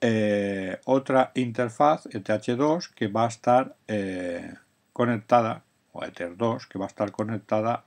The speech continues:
a la propia lan uno. Como ambos equipos, el MikroTik y el, el M uno, comparten la misma red, una red interna,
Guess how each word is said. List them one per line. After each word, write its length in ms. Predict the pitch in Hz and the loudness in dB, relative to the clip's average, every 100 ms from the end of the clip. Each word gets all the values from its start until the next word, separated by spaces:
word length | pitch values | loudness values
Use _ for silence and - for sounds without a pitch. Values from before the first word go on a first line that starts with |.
| _ | _
a 260 | - 117 - - | -4 -4 -6 -8
la 200 | 92 - | -8 -8
propia 460 | 98 95 104 - _ | -12 -6 -6 -6 _
lan 320 | 90 - 90 _ | -14 -12 -16 _
uno. 280 | - - - _ _ _ - - - - - - _ - | -16 -16 -20 _ _ _ -20 -20 -20 -20 -20 -20 _ 0
Como 340 | 117 113 120 | 2 6 6
ambos 840 | 131 131 139 139 135 131 127 - - | 6 4 6 8 8 6 2 -6 -4
equipos, 600 | 123 117 151 127 90 87 _ _ _ _ - | -2 2 2 0 -6 -8 _ _ _ _ -2
el 140 | 113 | 0
MikroTik 580 | 110 101 104 139 127 - - | 0 0 0 2 0 -2 -4
y 160 | 104 | -2
el, 240 | 101 95 - | -2 -6 -8
el 520 | - 98 90 90 90 92 | -8 -6 -6 -6 -6 -4
M 200 | 110 120 _ | -4 -4 _
uno, 360 | 143 107 - _ _ | 2 2 -6 _ _
comparten 560 | - 98 90 113 113 101 | -4 -2 0 0 0 -6
la 80 | 85 | -6
misma 340 | 87 92 101 | -10 -4 -2
red, 240 | 113 170 - | 0 -2 -2
una 140 | 92 90 | -10 -8
red 180 | 90 104 | -6 -6
interna, 580 | 110 135 135 143 156 | -4 -2 -2 -2 -6